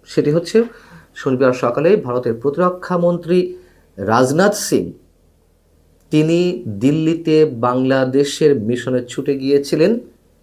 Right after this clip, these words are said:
শুধুমাত্র খালেদা জিয়ার জন্য। দিল্লিতে আমাদের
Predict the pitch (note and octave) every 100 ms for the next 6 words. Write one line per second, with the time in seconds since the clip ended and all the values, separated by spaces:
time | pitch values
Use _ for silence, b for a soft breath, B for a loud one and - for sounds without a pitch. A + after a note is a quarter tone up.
0 | _ _ - - G3 G3+ E3 - A2 F#2+
1 | - - _ b b b b _ - D#3
2 | D#3+ D#3 D#3 C3+ C#3+ C3+ B2+ B2+ C3 C3+
3 | C#3+ D#3 E3+ F#3 b b b b b _
4 | _ _ _ - F#2 G2 B2 B2+ B2+ C3+
5 | C#3 D3 D3 - A2 A2+ A2+ A#2